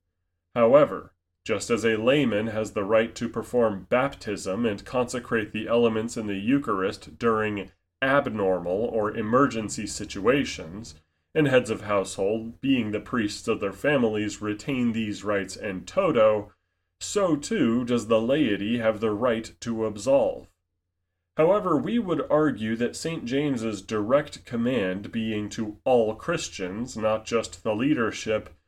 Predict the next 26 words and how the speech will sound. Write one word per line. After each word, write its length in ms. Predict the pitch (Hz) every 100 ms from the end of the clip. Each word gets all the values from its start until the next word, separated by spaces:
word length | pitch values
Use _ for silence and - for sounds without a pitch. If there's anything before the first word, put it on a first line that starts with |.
| _ _ -
means 360 | 147 180 156
that 220 | 147 131 120
believers 800 | 131 147 185 117 110 135 - -
should 300 | - 135 113
mutually 840 | 117 156 196 - 156 135 120 123
confess 560 | 120 123 113 - 123 -
their 240 | - 113
sins 560 | 104 - 196 170 117 -
to 160 | - 107
one 240 | 107 107
another 560 | 101 101 101 101 101 - _
more 320 | 123 131 131 123
frequently 1000 | - - 202 196 117 104 110 101 98 98
than 240 | 107 107
the 300 | 107 104 101 _ _ 127
emergency-only 1500 | 120 123 127 113 107 104 120 107 107 127 123 110 98 92 95
exercise 840 | 98 - 104 92 - 90 87 92 107
of 180 | 98 _ _ _
baptism 760 | 117 107 - - 104 107 104 110
or 120 | 104
the 120 | 104
Lord's 400 | 98 101 95 -
Supper. 500 | - 123 104 85 - _ _ _ _ _ _ -
We 180 | 117
are 120 | 120 120
convinced 760 | 127 113 127 156 107 120